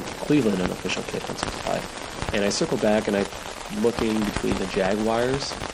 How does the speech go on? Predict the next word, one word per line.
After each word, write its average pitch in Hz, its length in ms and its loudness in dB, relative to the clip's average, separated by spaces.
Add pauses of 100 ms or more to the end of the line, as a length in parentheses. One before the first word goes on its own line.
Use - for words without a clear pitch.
(4000)
'Cause 127 260 0